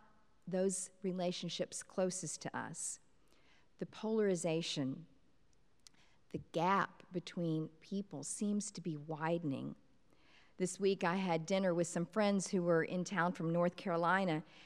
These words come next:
and they said, "Well, we're staying with some family, and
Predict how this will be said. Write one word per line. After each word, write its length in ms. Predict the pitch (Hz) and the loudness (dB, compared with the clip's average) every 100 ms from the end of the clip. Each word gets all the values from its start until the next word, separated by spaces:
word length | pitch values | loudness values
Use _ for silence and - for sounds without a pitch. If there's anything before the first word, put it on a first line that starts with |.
| - | -10
and 160 | - 202 | -4 0
they 160 | 208 208 | 2 2
said, 420 | - 233 208 190 | 2 2 2 0
"Well, 280 | 233 214 247 | 0 4 4
we're 200 | 247 247 | 4 2
staying 420 | 247 - 233 240 | 2 0 2 2
with 120 | 214 | 2
some 200 | - 175 | 0 -2
family, 640 | 180 247 247 247 226 196 185 | 0 4 4 6 6 4 2
and 260 | - 202 202 | 0 0 0